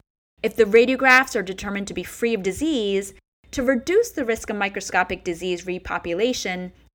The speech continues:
an additional two weeks of antimicrobial therapy is prescribed. Thus,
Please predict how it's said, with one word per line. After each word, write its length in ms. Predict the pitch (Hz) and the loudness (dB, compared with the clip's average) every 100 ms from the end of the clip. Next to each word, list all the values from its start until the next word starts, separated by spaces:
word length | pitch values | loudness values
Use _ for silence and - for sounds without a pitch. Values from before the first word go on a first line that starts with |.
| _ | _
an 140 | - 254 | 2 4
additional 600 | 208 - 587 285 202 180 | 4 4 2 2 0 -2
two 220 | - 190 | -4 -4
weeks 240 | 180 - | -4 -6
of 100 | - | -6
antimicrobial 880 | - 180 - 175 165 - 190 175 180 | -4 -4 -4 -2 -2 -2 -2 0 0
therapy 460 | 170 175 170 170 170 | 0 0 0 -2 -4
is 180 | - 170 | -4 -6
prescribed. 640 | - 165 - 151 67 - - _ _ - | -8 -8 -4 -4 -4 -10 -18 _ _ -2
Thus, 460 | 226 214 - - | 0 0 -2 -20